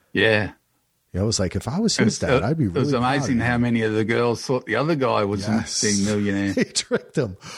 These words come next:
Speaker 2: Well, that was just the initial casting, right? Like,
Speaker 1: Yeah.
Speaker 2: that was it. It was just their initial look.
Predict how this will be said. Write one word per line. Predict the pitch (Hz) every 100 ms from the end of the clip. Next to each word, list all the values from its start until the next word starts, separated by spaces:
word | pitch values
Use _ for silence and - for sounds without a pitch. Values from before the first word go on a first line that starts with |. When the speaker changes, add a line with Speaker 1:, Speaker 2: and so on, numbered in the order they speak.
| -
Speaker 2:
Well, | 135 143
that | 156 185 156
was | 147 -
just | 131 120 110 - - - - -
the | 110 113
initial | 104 90 98 123 - - 120 117
casting, | - 110 90 80 - 67 69
right? | 82 104 143 _ _ _
Like, | 95 87 85
Speaker 1:
Yeah. | 107 104 - _ _
Speaker 2:
that | 123 113
was | 135 202
it. | 175 -
It |
was | 117
just | - 120
their | 135 113
initial | 101 117 127 160 127
look. | 110 127 175 - _ -